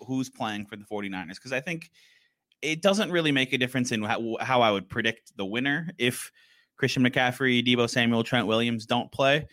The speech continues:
But if, if those three guys specifically, maybe throw Dre Greenlaw in there, if they don't play, I'd have a lot more faith in the Vikings keeping it close, 'cause those are really, really important players to what,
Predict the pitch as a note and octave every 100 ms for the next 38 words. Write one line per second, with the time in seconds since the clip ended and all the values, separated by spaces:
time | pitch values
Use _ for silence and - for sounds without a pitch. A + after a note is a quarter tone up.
0 | _ _ _ - E3+ F#3 - D#3 D3+ G3+
1 | G3 E3+ D3+ C#3 - C3 D3 B2+ A#2+ A2+
2 | A2+ A2 G#2+ A2+ G#2+ A2 G#2 G#2+ G#2 G2+
3 | G2 F#2+ F#2+ G#2 D#3 D#3+ B2+ - G#2+ G2+
4 | G#2 _ _ _ - C#3 D3 D3+ E3+ E3+
5 | D3+ C#3+ B2+ C3+ B2 B2 A2+ A2 G#2+ A2
6 | G2+ - G#2+ G2 E2 - - - D3+ A3+
7 | A#3 B2+ C#3+ D3 B2 A#2+ A#2 A2+ F#2+ -
8 | G#2+ G2+ B2 G#2 G2+ A2 F#2 D2+ - G2
9 | G2